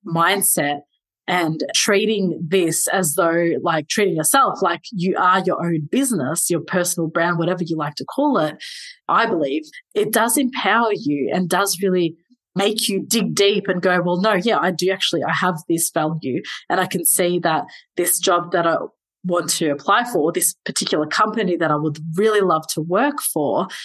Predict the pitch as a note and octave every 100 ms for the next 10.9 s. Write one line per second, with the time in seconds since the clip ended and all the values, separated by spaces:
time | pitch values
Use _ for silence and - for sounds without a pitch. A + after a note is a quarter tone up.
0 | - - F#3+ F#3 - - F#3+ D#3 G3 A3
1 | G#3+ D#3 F3+ F3 D#3+ F3+ - - F3 F3
2 | D#3+ - F3 D#3 G#3 B3+ - F#3+ E3+ E3+
3 | - - _ F3+ D#3+ A3+ A#3 E3+ F3 F#3+
4 | G#3+ A3 - - - F#3 F3+ - - _
5 | - A#3 G#3+ - F3 E3+ D3 F3+ D3 F#3
6 | - F3+ D#3+ C#3 - G3 - A3+ A#3 F3+
7 | E3+ D#3 D3+ - E3 D3+ E3+ D#3+ D#3 F#3
8 | F3+ - - _ _ _ A3 A#3 - -
9 | - - - - A#3+ B3 - F#3+ F#3+ E3+
10 | F3 - A#3 C4 - F#3 E3 -